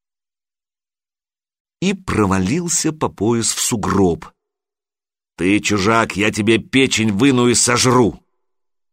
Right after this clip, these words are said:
Ярл Храгнир-хитрец стоял напротив, точнее, не напротив, над Саньком — потому что на Ярле были снегоступы, и Наст его держал. Стоял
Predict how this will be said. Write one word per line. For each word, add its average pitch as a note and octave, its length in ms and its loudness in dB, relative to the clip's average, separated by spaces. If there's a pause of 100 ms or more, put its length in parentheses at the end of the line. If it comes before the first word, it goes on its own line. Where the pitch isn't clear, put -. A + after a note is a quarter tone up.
(340)
Ярл G#2+ 480 2
Храгнир-хитрец A2 1120 -2 (240)
стоял C#3+ 400 0
напротив, A2+ 800 0 (320)
точнее, C#3 440 -2
не C3+ 100 2
напротив, D3 600 0 (260)
над C#3 320 0
Саньком — C#3 800 2 (300)
потому G#2+ 300 0
что G2+ 180 -2
на D#2+ 80 -4
Ярле B2+ 560 2 (160)
были A#2 260 0
снегоступы, D3 920 -2 (220)
и F3 100 0
Наст B2+ 360 0
его A2+ 180 0
держал. G2 500 0 (640)
Стоял C3+ 640 0